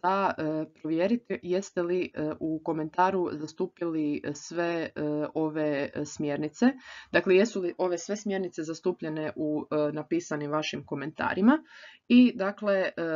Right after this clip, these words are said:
ako zadovoljava, e, svih pet smjernica, znači da je dobro napisan. Dakle, e, pokušajte sami sebe ocijeniti koliko ste dobro napisali svoj komentar.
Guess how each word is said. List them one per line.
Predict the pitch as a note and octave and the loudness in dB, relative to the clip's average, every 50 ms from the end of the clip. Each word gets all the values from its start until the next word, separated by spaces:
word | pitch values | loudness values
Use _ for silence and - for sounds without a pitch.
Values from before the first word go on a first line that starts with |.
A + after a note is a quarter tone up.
| D#3+ D#3 - _ - - - - D#3+ - | -2 -4 -4 _ -18 -18 -14 -12 -4 0
ako | E3 E3+ E3 - E3 | 0 0 2 0 -4
zadovoljava, | D#3 E3 D3+ D3+ D#3 D3+ E3 E3+ F3 E3+ D#3 D3+ D3+ C#3+ C3+ C#3+ C#3+ C#3+ - - | -4 -4 -4 -2 -2 -2 0 0 2 2 2 0 0 0 0 0 0 0 -2 -4
e, | - D3 D3+ | -6 -6 -8
svih | - - F#3+ A3+ B3 - | -6 -4 -2 -2 -2 -2
pet | C#4 C4 C4 | -2 -4 -2
smjernica, | - B3 A#3+ A#3 A#3 A3+ A3 G#3+ - G3 F3+ | 2 2 4 4 4 2 0 -2 -4 -6 -6
znači | F3 F3 E3+ F3 E3+ - E3+ | -4 -4 -6 -6 -6 -10 -12
da | D#3 D3+ D3+ D3 | -6 -4 -2 -2
je | D#3 D#3 D#3 D3 - - | 0 0 -2 -4 -6 -6
dobro | - C#3 C#3 D3 D3 D3 D3 D3 - - | -8 -6 -6 -6 -6 -6 -6 -6 -6 -4
napisan. | E3+ E3+ D#3 - - - - - - - D3+ D#3+ | -4 -4 -4 -2 -4 -6 -6 -6 -6 -6 -2 2
Dakle, | G3+ A3 A#3+ - A3+ G3+ | 2 2 2 4 2 2
e, | F#3+ F#3 - - - F3 E3+ E3 D#3+ D#3+ D#3+ D#3 - _ _ _ _ _ _ _ _ _ - - - - - | 2 0 -4 -4 -2 -2 0 0 0 -2 -4 -6 -10 _ _ _ _ _ _ _ _ _ -20 -18 -16 -6 0
pokušajte | - G#3 G#3 G#3 G3+ - G3 F3 - - F3 F3 D#3+ D#3 D3+ - D#3+ | 0 0 0 0 -2 0 0 -2 -2 0 -2 0 0 0 -2 -4 -6
sami | - - F3 E3+ E3+ D#3+ | -4 0 0 0 0 0
sebe | - - - E3+ E3+ D#3+ D#3+ D#3 - - - - - - - | -6 -4 -4 -4 -2 -2 -2 -4 -4 -8 -20 -20 -20 -14 -8
ocijeniti | - E3 - - F3+ F#3 G3 G3 G3+ F3+ - | -8 -6 -2 0 0 2 2 0 -2 -4 -4
koliko | - D#3+ E3 E3 F3 E3 | -2 -2 -2 -2 -4 -6
ste | - - D3+ | -6 -6 -6
dobro | D3 D#3 D#3 D#3+ E3 D3+ | -4 -4 -4 -4 -4 -6
napisali | D3+ C#3 - - D3 D3+ - - D3+ C#3+ D3 | -6 -6 -6 -4 -6 -4 -4 -4 -6 -6 -6
svoj | - - C#3 C#3+ D3 - | -8 -6 -6 -6 -6 -4
komentar. | - D3 C3 B2 - - - - - - | -4 -4 -4 -4 -6 -8 -12 -14 -14 -14